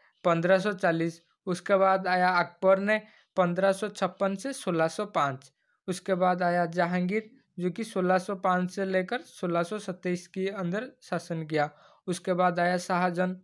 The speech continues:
शाहजहां जिसने बहुत सारा मॉन्यूमेंट बनाया है हमारे इंडिया में, जो कि ताजमहल शाहजहां ने बनाया है, रेड फोर्ट मतलब लाल किला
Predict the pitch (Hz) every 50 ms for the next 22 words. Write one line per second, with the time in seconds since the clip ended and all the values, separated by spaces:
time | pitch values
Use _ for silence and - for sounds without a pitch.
0 | - - _ _ _ - - 185 180 185 190 190 196 196 202 196 180 185 180 -
1 | - 185 202 226 254 - _ _ _ _ _ _ - - 160 175 190 214 202 208
2 | - 214 208 202 214 226 220 - - - _ _ - 180 175 170 170 180 185 185
3 | 190 202 196 180 185 175 165 165 165 170 175 175 175 175 170 165 180 - _ _
4 | - 202 180 165 170 170 175 170 165 156 156 156 156 156 160 160 - _ _ _
5 | - 170 185 185 190 214 180 - 196 180 175 160 175 185 196 208 220 226 - -
6 | _ - - - 185 175 175 170 180 180 175 180 180 180 180 175 175 165 170 170
7 | 170 170 170 170 170 170 170 - - _ _ _ - 170 160 185 190 190 185 -
8 | - 214 214 208 - - _ _ - - 175 175 196 202 214 208 196 185 180 185
9 | 190 185 185 220 208 214 233 254